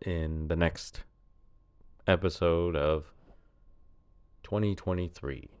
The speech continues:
A new beginning. A new chapter in all our lives. Hopefully a better one. I hope all of you enjoyed this episode.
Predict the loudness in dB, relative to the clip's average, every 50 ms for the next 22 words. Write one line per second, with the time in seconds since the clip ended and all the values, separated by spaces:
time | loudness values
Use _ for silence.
0 | -20 -20 -20 -20 -20 -20 -18 -18 -18 -18 -18 -20 -16 -10 -6 -4 0 4 4 6
1 | 6 6 4 2 2 0 -4 -4 -8 -14 -18 -20 -20 -18 -18 -18 -18 -20 -20 -20
2 | _ -20 -20 -20 -20 -20 -20 -12 -6 -2 0 2 2 2 0 -2 -2 0 2 2
3 | 2 2 2 4 4 4 2 0 -2 0 2 2 4 4 2 0 -2 -4 -4 -4
4 | -6 -8 -10 -12 -20 -20 -20 -20 -20 -20 _ _ -20 _ _ _ _ _ _ -10
5 | -4 -4 -4 -2 2 4 6 6 8 6 6 4 2 0 -4 -6 -10 -12 -14 -18
6 | -20 -20 -20 _ _ -20 _ _ _ _ _ _ _ -20 _ _ -20 -20 -20 -20
7 | -20 _ _ _ -2 2 4 6 6 8 8 6 6 6 6 6 6 6 6 4
8 | 2 2 2 4 4 4 4 4 2 0 2 2 2 2 2 2 4 4 4 4
9 | 2 -2